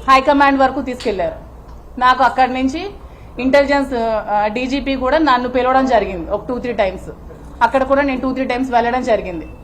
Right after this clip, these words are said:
వెళ్ళాక ఈ సెటిల్మెంట్లు ఇవన్నీ భార్యాభర్తల గొడవలు అన్నీ జరిగాయి. జరిగిన తర్వాత ఈ గొడవలతో నాకెందుకని నేను పార్టీకి రాజీనామా చేస్తానని చెప్పి నేను సైలెంట్గా ఉండడం జరిగింది. ఆ రోజు నుంచి నేను మహిళా అధ్యక్షురాలుగా ఉండనని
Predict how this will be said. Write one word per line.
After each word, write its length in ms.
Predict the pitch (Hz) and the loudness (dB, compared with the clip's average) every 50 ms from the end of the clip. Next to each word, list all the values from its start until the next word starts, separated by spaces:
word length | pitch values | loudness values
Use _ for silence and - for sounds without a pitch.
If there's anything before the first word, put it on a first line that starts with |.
| - - - - - - - | -20 -20 -20 -20 -18 -10 -6
వెళ్ళాక 360 | 247 247 254 262 262 254 285 | -6 0 2 2 2 4 2
ఈ 120 | 277 262 | 0 0
సెటిల్మెంట్లు 580 | 269 269 240 226 262 262 262 262 254 254 269 262 | 0 0 0 0 -2 0 0 0 0 0 -2 -2
ఇవన్నీ 320 | 247 233 240 226 240 262 | 0 2 2 0 0 0
భార్యాభర్తల 520 | 247 233 233 226 233 254 247 247 - 262 - | 4 6 6 6 6 4 0 -2 -2 -2 -2
గొడవలు 360 | 220 233 226 233 247 254 240 | 0 0 2 2 2 0 0
అన్నీ 160 | 226 233 247 | -2 -2 -2
జరిగాయి. 400 | 226 226 208 196 185 185 170 - - - | 0 0 0 0 0 -4 -8 -10 -12 -12
జరిగిన 420 | 220 190 240 247 240 233 269 269 262 | -2 2 2 2 4 2 0 0 2
తర్వాత 360 | 262 254 254 254 262 254 294 | 2 4 4 4 4 2 2
ఈ 160 | 277 254 214 | -2 -2 0
గొడవలతో 440 | 226 233 233 240 254 262 254 277 254 | 0 2 2 2 2 0 0 -2 0
నాకెందుకని 760 | 247 233 226 226 240 214 214 233 240 247 233 247 285 392 - - - - - - - - - - - | 2 4 4 2 2 -2 -4 -4 -2 -2 -2 -2 -2 -6 -8 -12 -16 -18 -20 -20 -20 -20 -18 -12 -8
నేను 320 | 233 254 262 262 262 262 | -4 -4 -2 0 0 2
పార్టీకి 420 | 262 247 233 240 240 254 285 233 240 | 6 8 8 8 8 4 0 0 4
రాజీనామా 520 | 240 233 233 233 254 262 247 240 240 240 - | 4 4 4 4 0 -2 -2 0 0 -2 -2
చేస్తానని 440 | 233 226 226 - 233 233 226 226 226 233 | -2 -2 -2 0 0 0 0 0 0 -2
చెప్పి 180 | 226 233 349 311 | -6 -4 -4 -4
నేను 160 | 269 - 240 | -4 -2 0
సైలెంట్గా 480 | 262 240 226 233 240 247 240 233 247 | 2 2 2 2 0 -2 -4 -4 -4
ఉండడం 240 | 247 226 226 240 247 | -2 -2 -2 -2 -2
జరిగింది. 460 | 240 233 208 196 185 196 185 165 160 - - - - - - - - - - 233 | 0 0 0 0 -2 -6 -10 -10 -12 -14 -18 -20 -20 -20 -20 -20 -20 -8 0 4
ఆ 100 | 233 240 | 6 6
రోజు 220 | 240 262 269 277 269 | 6 6 4 2 2
నుంచి 260 | 269 269 262 277 320 | 0 0 0 0 0
నేను 180 | 294 269 247 | 0 0 0
మహిళా 260 | 240 233 233 247 262 247 | 0 0 2 2 2 0
అధ్యక్షురాలుగా 500 | 240 240 240 240 - 240 233 233 240 240 | 0 0 -4 -4 -2 -2 -2 0 0 -2
ఉండనని 360 | 226 220 233 226 233 233 | -2 -2 -2 -2 -2 -2